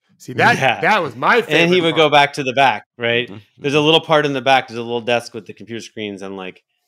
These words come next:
Speaker 2: um, and he would just, you know, two straight summers, he just was the guy who's back there the most, just like, "Well, how did I do on this? And how about this? And blah, blah." And,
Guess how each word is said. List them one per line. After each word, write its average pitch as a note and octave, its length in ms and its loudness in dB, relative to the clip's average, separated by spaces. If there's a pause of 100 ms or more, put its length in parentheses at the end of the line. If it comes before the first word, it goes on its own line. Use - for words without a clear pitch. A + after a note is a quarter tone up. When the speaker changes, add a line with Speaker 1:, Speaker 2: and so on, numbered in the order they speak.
(180)
Speaker 2:
um, F2+ 420 -12 (300)
and F#2+ 140 -18
he G#2 140 -10
would G2 140 -12
just, G2 240 -18 (280)
you F#2+ 120 -20
know, C#2+ 200 -20 (400)
two A#2 160 -12
straight G#2 400 -14
summers, G2 260 -14
he F#2+ 100 -20
just - 240 -20
was F2 100 -20
the E2+ 60 -20
guy F#2 160 -12
who's F2+ 100 -16
back F#2 220 -16
there F#2 80 -18
the E2+ 80 -20
most, F2 320 -20
just - 160 -20
like, D#2+ 140 -20
"Well, D2+ 140 -20
how G2+ 100 -20
did A#2+ 100 -16
I C#3 40 -16
do D3 120 -14
on E3 60 -16
this? D3+ 200 -20
And - 60 -20
how G2 40 -20
about G#2+ 140 -20
this? - 200 -20
And G2+ 80 -20
blah, G2+ 60 -20
blah." G2+ 240 -14
And, F2+ 120 -18